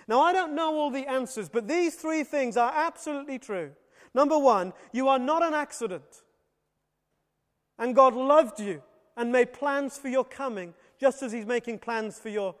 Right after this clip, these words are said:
heavenly coming. Number two, we live in a fallen and broken world where people do not behave as God intends.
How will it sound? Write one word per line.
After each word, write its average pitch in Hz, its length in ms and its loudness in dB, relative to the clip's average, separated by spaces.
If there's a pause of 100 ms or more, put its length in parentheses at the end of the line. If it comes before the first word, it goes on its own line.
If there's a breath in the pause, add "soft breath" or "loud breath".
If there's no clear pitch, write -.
(140)
heavenly 185 380 -2
coming. 170 360 -10 (1040 soft breath)
Number 285 240 0
two, 214 420 -4 (240 soft breath)
we 233 140 -2
live 294 240 0
in 320 120 0
a 302 80 2
fallen 294 600 2
and 254 220 -4
broken 277 500 4
world 190 460 0 (240 soft breath)
where 214 100 2
people 302 480 -2
do 294 260 -2
not 294 260 -2
behave 254 480 0
as 190 120 -8
God 202 240 -2
intends. 180 800 -10